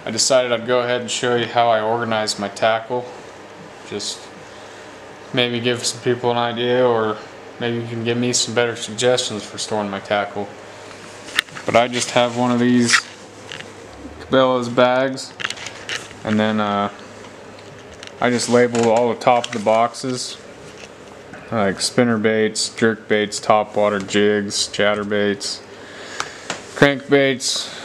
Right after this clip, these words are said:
hooks and weights, and then I got all my ready baits and miscellaneous. That's stuff like if I cut a sink weight or a weedless Senko or a beaver off, I'll just throw it in there. It's already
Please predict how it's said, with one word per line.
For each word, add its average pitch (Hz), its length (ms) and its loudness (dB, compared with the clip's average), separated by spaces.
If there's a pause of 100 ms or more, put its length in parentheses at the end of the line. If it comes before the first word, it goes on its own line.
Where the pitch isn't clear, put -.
hooks 151 240 4
and 143 120 2
weights, 135 360 2
and 131 80 4
then 123 80 4
I 123 80 2
got 120 400 2 (960)
all 131 120 6
my 123 160 4
ready 123 260 2
baits 123 340 2
and 123 80 -2
miscellaneous. 120 800 0
That's 110 180 -2
stuff - 420 2
like 101 220 0 (1400)
if - 140 -12
I 113 80 6
cut 120 260 2
a 110 40 -2
sink - 380 0
weight 127 300 2
or 123 160 0
a 107 300 2 (720)
weedless 135 440 4
Senko 131 540 2
or 123 260 4
a 113 60 2
beaver 123 420 4
off, 123 320 0
I'll 117 100 0
just 107 200 -6
throw 113 220 4
it 107 60 0
in 107 100 -2
there. 107 240 0
It's 104 120 -6
already 104 320 0